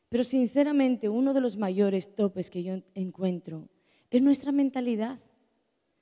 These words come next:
nuestra, nuestra mentalidad esclava que nos impide creerle a Dios.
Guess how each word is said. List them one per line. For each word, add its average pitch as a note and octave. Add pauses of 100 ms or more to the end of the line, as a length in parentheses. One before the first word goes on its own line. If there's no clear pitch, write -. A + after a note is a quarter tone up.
(420)
nuestra, A3
nuestra A3
mentalidad A3 (360)
esclava A3+ (640)
que A3
nos G#3+
impide A3+
creerle A#3
a F#3
Dios. F3